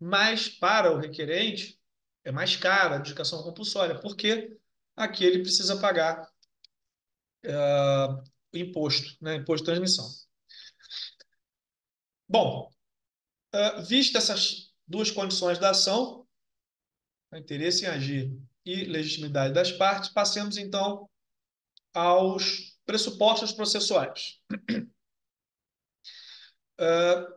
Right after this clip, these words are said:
primeiro pressuposto processual, né, pres-, pressuposto procedimental, que eu vou tratar aqui com vocês,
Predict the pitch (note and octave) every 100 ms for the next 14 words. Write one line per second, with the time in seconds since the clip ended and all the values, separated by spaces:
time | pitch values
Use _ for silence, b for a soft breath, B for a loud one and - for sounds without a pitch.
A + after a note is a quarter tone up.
0 | _ _ _ _ _ _ _ _ _ A#3
1 | B3+ D4 C4 C4 G#3 G3+ G3+ - G3 G3+
2 | - F#3 D3 B2+ - _ _ _ _ _
3 | _ _ _ _ - D#3 D#3 C#3+ D#3+ -
4 | F#3 F#3 G3+ A3 A3+ A3 G#3 F#3 - C#3
5 | A2+ - _ _ _ _ _ _ _ _
6 | _ _ _ _ _ _ _ _ _ -
7 | C#3+ C#3+ E3 E3 D#3+ D3+ C#3+ C#3 C#3+ F#3
8 | F#3 F#3 F#3 - -